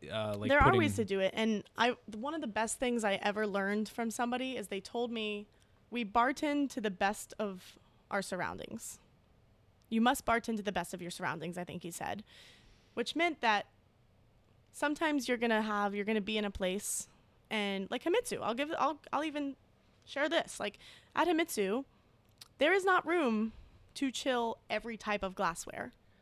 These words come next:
Speaker 2: So we prioritize, we do the, we ba-, bartend to the best of our surroundings. We prioritize coupes, and we prioritize, I think rocks are in there as well. 'Cause again, with the hand,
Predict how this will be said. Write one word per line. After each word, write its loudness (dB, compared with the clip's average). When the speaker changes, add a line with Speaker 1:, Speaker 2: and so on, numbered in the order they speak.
Speaker 2:
So -6
we -4
prioritize, -2
we -4
do -4
the, -10
we -8
ba-, -6
bartend -2
to -4
the 0
best 0
of -4
our 0
surroundings. -8
We -8
prioritize -2
coupes, -6
and -2
we -4
prioritize, -4
I -20
think -10
rocks -2
are -4
in -6
there -6
as -10
well. -8
'Cause -2
again, -4
with -8
the -4
hand, -4